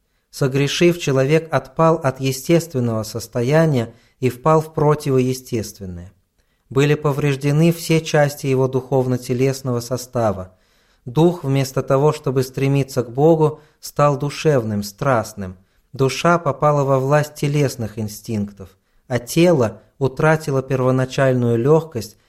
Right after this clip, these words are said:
и превратилось в тяжелую греховную плоть. В жизнь человека вошли болезни, страдания и скорби.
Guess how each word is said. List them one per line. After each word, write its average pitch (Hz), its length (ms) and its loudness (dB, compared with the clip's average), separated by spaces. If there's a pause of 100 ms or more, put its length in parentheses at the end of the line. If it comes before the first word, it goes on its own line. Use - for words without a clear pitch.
(140)
и 131 80 -2
превратилось 127 760 0
в - 80 -20
тяжелую 139 640 2
греховную 127 680 0
плоть. 104 500 -8 (640)
В 120 60 -10
жизнь 147 340 0
человека 143 680 0
вошли 123 360 0
болезни, 143 760 2
страдания 127 720 0
и 127 220 -4
скорби. 101 640 -4